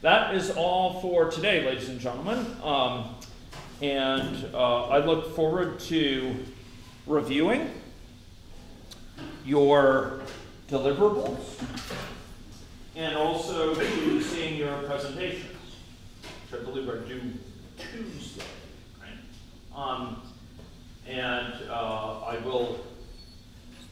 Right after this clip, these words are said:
tell you, um, I'll work, work with, uh, Dale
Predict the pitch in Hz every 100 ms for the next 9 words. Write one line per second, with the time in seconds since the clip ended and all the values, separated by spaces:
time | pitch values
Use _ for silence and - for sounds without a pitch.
0 | - 170 175 185 240 311 - 147 135 123
1 | 123 120 143 147 - - - 131 147 143
2 | - 139 131 127 120 117 117 131 143 233